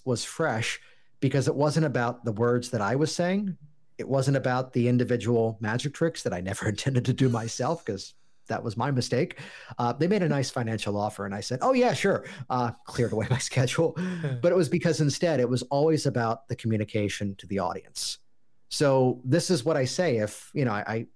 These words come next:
Speaker 1: I can give away here, I can point to a strategy on my website that teaches a seven-step system for influential videos, and that's free over at jason linett dot com. And it's where, as soon as we start to do that, some people would go, "Oh, but I'm not good on camera."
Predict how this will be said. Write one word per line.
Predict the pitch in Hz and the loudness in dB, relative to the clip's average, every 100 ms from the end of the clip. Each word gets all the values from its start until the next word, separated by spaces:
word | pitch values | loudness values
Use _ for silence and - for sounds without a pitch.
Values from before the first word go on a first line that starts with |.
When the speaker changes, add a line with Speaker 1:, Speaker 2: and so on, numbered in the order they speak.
| - | -12
Speaker 1:
I | 120 | -6
can | 120 | 0
give | 123 120 | 2 4
away | 120 110 | 2 2
here, | 117 113 104 | 2 2 0
I | |
can | 101 101 | -2 -4
point | 113 110 - | -2 -4 -4
to | 104 | -2
a | 113 95 92 | 0 0 -2
strategy | - 135 135 92 101 | -2 0 0 0 -2
on | 95 | 0
my | 95 | -2
website | 95 127 139 - 95 | 0 -2 -2 -6 -6
that | 95 | -8
teaches | - 110 - 101 95 | -6 -6 -4 -6 -4
a | 95 - | -6 -6
seven-step | - 110 104 98 - - | -4 -2 -2 -4 -6 -6
system | - 110 - 101 | -4 -6 -4 -8
for | - 95 - - | -4 -4 -4 -6
influential | 113 107 104 98 95 92 | -6 -4 -4 -4 -4 -4
videos, | 127 127 92 87 92 | 0 0 0 -4 -6
and | |
that's | 92 95 - - | -8 -8 -10 -12
free | - 123 107 | -4 -2 0
over | 98 90 92 | -2 -2 -4
at | 87 - - | -4 -10 -8
jason | 101 95 98 | -6 -4 -6
linett | 95 92 92 - | -4 -4 -8 -6
dot | 107 95 - | -4 -4 -4
com. | 139 120 135 - - - - - - - - | -2 -2 -4 -12 -20 -20 -20 -20 -20 -12 -2
And | 165 | 0
it's | 147 156 | 2 4
where, | 156 156 | 4 4
as | 147 - | 2 0
soon | 175 180 | 2 4
as | 156 120 | 2 2
we | 143 | 0
start | - 143 131 | 2 0 0
to | |
do | 101 156 143 | 0 2 4
that, | 113 113 - | 2 0 -2
some | 143 135 | 0 2
people | 139 127 | 2 2
would | 123 104 | 2 2
go, | 123 120 185 | 2 2 2
"Oh, | 233 226 | 4 4
but | 214 | 4
I'm | 202 | 4
not | 220 220 | 2 2
good | 196 196 | 2 2
on | 190 | 2
camera." | - 202 196 110 82 | 2 0 2 0 -4